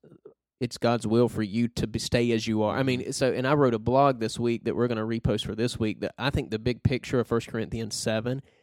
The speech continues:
Speaker 1: is stay as you are.
Speaker 2: Mm-hmm.
Speaker 1: Stay as you are. Remain as you are. And, um, and so please hear that, you know, I, if you're, if you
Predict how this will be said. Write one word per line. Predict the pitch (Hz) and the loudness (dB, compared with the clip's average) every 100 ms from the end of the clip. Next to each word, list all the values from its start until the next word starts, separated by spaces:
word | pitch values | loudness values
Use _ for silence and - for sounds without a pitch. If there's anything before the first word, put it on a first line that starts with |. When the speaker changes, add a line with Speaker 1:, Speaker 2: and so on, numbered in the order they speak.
| _ - | _ -12
Speaker 1:
is | 117 | -8
stay | - - 117 117 117 | -8 -4 -2 0 -2
as | 117 113 107 | -2 -2 0
you | 107 107 - | 0 2 2
are. | 101 71 57 87 | -2 -2 -10 -18
Speaker 2:
Mm-hmm. | 90 85 80 | -20 -20 -16
Speaker 1:
Stay | - 117 113 | -8 -4 0
as | 110 110 | 0 -2
you | 110 - | -6 -6
are. | - - - - | -8 -12 -14 -14
Remain | 117 113 110 107 110 107 | -8 -6 -6 -6 -6 -8
as | 107 | -8
you | 104 104 | -8 -8
are. | - 107 107 - _ _ _ _ _ 120 | -10 -14 -18 -20 _ _ _ _ _ -12
And, | 113 113 110 113 | -10 -10 -10 -10
um, | 113 107 104 110 - - | -10 -10 -14 -16 -20 -20
and | 120 | -12
so | 110 | -10
please | 104 - 131 - | -10 -6 -6 -6
hear | 110 110 | -6 -6
that, | 107 - | -6 -8
you | 113 | -10
know, | 107 | -8
I, | 110 - - | -8 -10 -14
if | 120 - | -20 -14
you're, | 117 113 107 - - | -12 -10 -10 -14 -20
if | 117 | -16
you | 117 | -12